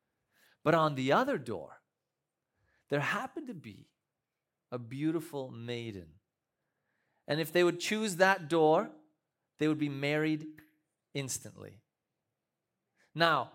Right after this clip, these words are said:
the king happened to hear that his princess, his daughter, had fallen in love with a brave, kind-hearted man. But he was not of royal lineage,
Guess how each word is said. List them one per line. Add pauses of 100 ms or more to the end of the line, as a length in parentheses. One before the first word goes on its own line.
the
king
happened
to
hear
that
his
princess,
his
daughter, (880)
had
fallen
in
love (680)
with
a
brave,
kind-hearted
man. (840)
But
he
was
not
of
royal
lineage,